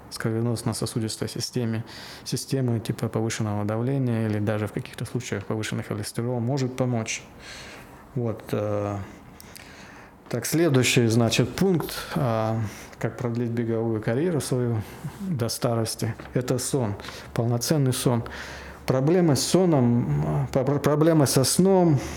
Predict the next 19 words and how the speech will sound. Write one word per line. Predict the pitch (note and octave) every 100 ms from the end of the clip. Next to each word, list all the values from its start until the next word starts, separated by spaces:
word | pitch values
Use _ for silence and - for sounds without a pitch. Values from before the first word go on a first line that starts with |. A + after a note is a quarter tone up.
| -
особенно | B2+ - C3+ B2+ B2 B2 A#2+
у |
людей | A#2+ A#2+ B2 A2+
в |
возрасте, | D3 C#3+ B2+ B2 - A2+ A#2 - - - -
очень | C3+ C3+ C#3
большие. | A#2 A#2+ - C3 A#2 G#2+
Э, | A2+ A2+ G#2+
значит, | A2 A2 -
вот | A#2+
такая | - A2+ A#2 A2
система, | G#2+ B2 - D#3+ D#3+ D3 C#3+ - - - - -
э, | E3+ A#2+ A#2+
происходит. | B2 B2 A#2 - C3 A#2 A2+ - - - - - -
Как | B2+ A2+
бы, | A2+ G#2+ -
когда | A#2+ A#2+ C#3
вы | B2+
засыпаете | A#2 A2+ C3 - F#3+ G3+ F#3+ - E3+ E3